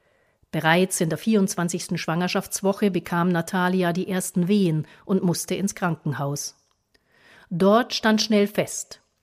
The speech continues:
die beiden Mädchen würden zu früh kommen und somit einen schwierigen Start ins Leben haben. Zuerst erblickte Carina das Licht der Welt, dann drei Tage später ihre kleine Schwester Amelie.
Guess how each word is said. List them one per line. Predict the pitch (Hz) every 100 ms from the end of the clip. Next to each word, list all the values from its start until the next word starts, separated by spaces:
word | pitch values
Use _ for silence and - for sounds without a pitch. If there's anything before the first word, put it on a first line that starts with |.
| _ _ _ _ -
die | 208
beiden | 220 247 240
Mädchen | 180 180 - - 190 196 - -
würden | 190 208 196 196
zu | -
früh | 214 - 220 208
kommen | 151 - 151 151 151 _ _ _ _ -
und | 208 208
somit | 220 240 285 285 -
einen | 247 240 226
schwierigen | - 202 175 165
Start | 147 - 156 - 175
ins | 160
Leben | 165 160 151 143
haben. | 156 151 156 _ _ _ _ _ _ _ _ _ _ _ _ _ _ _ _
Zuerst | - 269 240 254 277 -
erblickte | 240 220 220 - 226
Carina | 220 220 214 170 147
das | 143 151 170
Licht | 160 -
der | 160 156
Welt, | 160 151 - _ _ _ _
dann | - 185 220 254
drei | 254 160
Tage | 160 160 156
später | 156 - 180 214 233
ihre | 220 156 151
kleine | - 156 165 180
Schwester | - 151 - - 202
Amelie. | 190 160 147 143